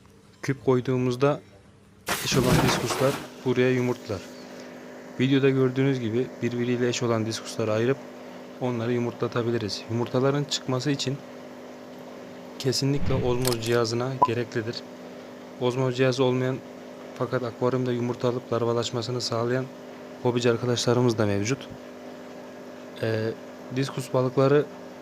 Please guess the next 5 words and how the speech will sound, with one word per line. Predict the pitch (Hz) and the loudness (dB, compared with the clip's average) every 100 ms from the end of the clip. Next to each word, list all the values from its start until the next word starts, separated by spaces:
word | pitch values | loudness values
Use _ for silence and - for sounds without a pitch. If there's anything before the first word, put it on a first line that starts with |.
| - | -4
bu | 143 | 0
şekilde | 139 135 123 113 | 4 4 2 0
üredikten | 123 123 127 131 143 | 2 4 2 2 0
sonra | 131 113 107 120 147 - - - - - | 0 0 0 0 -2 -8 -14 -14 -6 0
altmış | 123 - 131 | 0 2 0